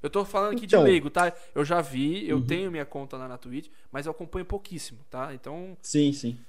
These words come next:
Speaker 1: tô perguntando
Speaker 2: Então.
Speaker 1: assim, como, como se fosse uma pessoa que não conhece mesmo.
Speaker 2: Sim, sim, beleza, tranquilo. É, eu acho que assim, é, cada um fa-, faz o seu conteúdo, cada um faz o seu canal, saca?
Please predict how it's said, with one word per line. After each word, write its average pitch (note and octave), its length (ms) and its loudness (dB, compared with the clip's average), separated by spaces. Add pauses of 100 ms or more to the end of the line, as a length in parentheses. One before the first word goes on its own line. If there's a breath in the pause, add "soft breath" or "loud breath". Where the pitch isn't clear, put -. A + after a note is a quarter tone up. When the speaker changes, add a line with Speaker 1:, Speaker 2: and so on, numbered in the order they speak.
(140)
Speaker 1:
tô D#3+ 80 -2
perguntando G3 460 2
Speaker 2:
Então. A#3 180 8
Speaker 1:
assim, F3 100 4
como, G#3 100 -8
como G3+ 160 -8
se - 60 -10
fosse G3 160 -6
uma G3+ 40 -6
pessoa G3 280 -8
que - 80 -14
não F#3+ 80 -8
conhece F#3+ 340 -6
mesmo. A#2 260 -10 (600)
Speaker 2:
Sim, F4 360 4
sim, C4+ 220 -2
beleza, A3 420 0
tranquilo. F3 380 -8 (460 soft breath)
É, A#2 1200 8
eu D3 140 6
acho G#3 160 6
que C4 80 -4
assim, D#3 400 0 (400)
é, A#2+ 640 4 (100)
cada A3+ 320 8
um A#3+ 160 4
fa-, B3+ 280 -2 (140)
faz A3+ 200 4
o A#3 60 0
seu A3+ 160 0
conteúdo, F#3+ 460 2
cada F#3 200 0
um F3+ 80 -2
faz F#3 180 -2
o F3+ 40 -6
seu F#3 120 -4
canal, D#3+ 460 -2
saca? - 320 -8